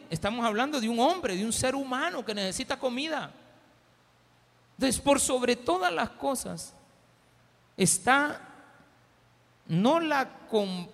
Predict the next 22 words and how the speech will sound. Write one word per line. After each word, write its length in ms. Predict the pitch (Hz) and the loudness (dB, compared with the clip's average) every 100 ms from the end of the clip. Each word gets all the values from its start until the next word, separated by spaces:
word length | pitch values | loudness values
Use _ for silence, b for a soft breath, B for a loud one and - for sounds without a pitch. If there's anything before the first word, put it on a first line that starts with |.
| - | -10
no, 140 | 196 202 | -8 -6
no, 160 | 214 | -6
no 180 | 208 285 | -2 -2
el 140 | 339 | -2
consuelo 720 | - 233 185 - 311 320 247 180 | -2 -4 -2 -4 -2 -2 -2 -4
de 100 | 185 | -2
dar 180 | 220 | -2
un 140 | 214 208 | -4 -8
trabajo, 520 | 180 180 247 165 104 - - | -4 0 0 0 -6 -14 -10
sino 320 | 190 202 262 | -4 -4 -4
que 100 | 269 | -4
la 200 | 220 208 | -4 -6
compasión 1160 | - 214 208 202 - 202 - - 277 339 370 | -2 -2 -2 -8 -6 -4 0 0 0 -2 -2
de 140 | 277 214 | -4 -4
Dios 280 | 247 311 285 | -2 -2 -2
para 200 | 226 202 | -2 -2
resolverle 640 | 208 202 208 175 247 302 | -2 -2 -2 0 -2 0
el 120 | 302 | -6
problema 480 | - 214 214 277 302 | -6 -6 -4 -4 -2
a 40 | 254 | -4
la 160 | 214 | -4
persona 500 | 220 180 262 277 262 | -4 -4 -2 0 -2